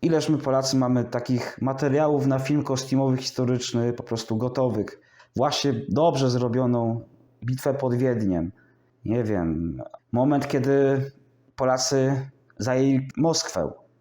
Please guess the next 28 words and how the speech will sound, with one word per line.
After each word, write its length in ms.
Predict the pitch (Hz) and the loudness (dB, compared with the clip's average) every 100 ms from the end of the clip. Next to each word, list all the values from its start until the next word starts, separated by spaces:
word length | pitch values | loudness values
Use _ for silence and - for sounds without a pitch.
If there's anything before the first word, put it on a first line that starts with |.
| _ _ _ _ - | _ _ _ _ -6
Wiek 200 | 101 107 | -4 -2
siedemnasty, 760 | - 123 131 135 131 131 - - - | -2 0 2 2 2 -2 -6 -10 -6
pierwsza 300 | 113 110 123 | -4 -2 -4
połowa. 520 | - 127 117 95 73 - _ _ | -2 0 2 0 -4 -10 _ _
Oczywiście 440 | 113 120 127 127 113 | -6 -2 -2 0 -2
bitwa 280 | 123 131 | 0 -2
pod 160 | 123 - | -4 -4
Grunwaldem. 600 | 131 135 143 143 98 92 | 0 2 2 2 0 0
Ja 100 | 117 | 0
wiem, 260 | 160 165 135 | 2 2 2
że 240 | 131 113 | 0 0
to 120 | 131 | 0
już 140 | 117 110 | -2 0
było 280 | 123 120 | 0 0
w 120 | 110 - | -2 -6
Krzyżakach, 680 | - 123 113 120 113 117 - - _ _ _ _ _ | -4 -2 -2 0 -2 -4 -10 -18 _ _ _ _ _
ale 180 | - 120 | -2 0
zrobić 300 | 131 135 127 | 2 2 2
jeszcze 280 | 160 160 160 | 0 0 -4
jakiś 200 | - 123 | -2 -2
osobny 440 | - 127 110 110 | -2 -2 0 0
film, 360 | 107 104 92 92 - _ _ _ | -2 -2 -2 -4 -10 _ _ _
z 120 | - | -8
tym 140 | - 127 | 0 2
motywem. 520 | 117 113 104 98 95 | 2 0 -2 -2 -2
No, 120 | 117 | 0
mamy 280 | 135 156 151 | 0 2 0
tyle 640 | 151 175 165 156 143 - | 0 0 2 4 2 0